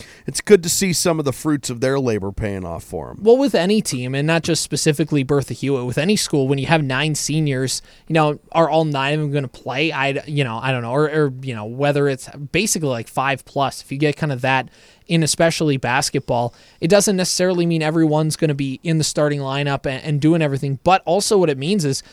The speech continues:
Speaker 2: you can kind of protect some, some kids who maybe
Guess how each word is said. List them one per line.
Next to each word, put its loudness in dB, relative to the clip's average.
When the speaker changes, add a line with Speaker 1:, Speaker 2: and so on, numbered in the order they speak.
Speaker 2:
you -4
can -2
kind 0
of -2
protect 0
some, -2
some -4
kids -2
who 0
maybe 2